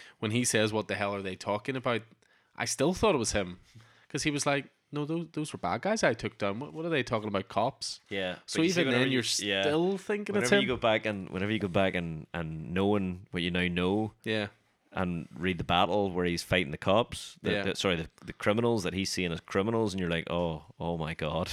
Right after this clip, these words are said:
Speaker 2: <laughs> what did he do to those cops?" <laughs> Yeah.
Speaker 1: Yeah, and even some of the narration as well, 'cause when he's f-,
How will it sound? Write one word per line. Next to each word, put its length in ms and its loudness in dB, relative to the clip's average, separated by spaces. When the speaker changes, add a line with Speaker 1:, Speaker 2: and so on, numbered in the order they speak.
Speaker 2:
<laughs> 120 -20
what 140 -4
did 100 -2
he 80 0
do 160 2
to 60 0
those 180 -2
cops?" 720 0
<laughs> 380 -14
Yeah. 120 2
Speaker 1:
Yeah, 140 0
and 100 0
even 240 0
some 160 0
of 80 0
the 60 0
narration 520 0
as 180 -4
well, 280 0
'cause 280 -6
when 120 -4
he's 200 -6
f-, 140 -20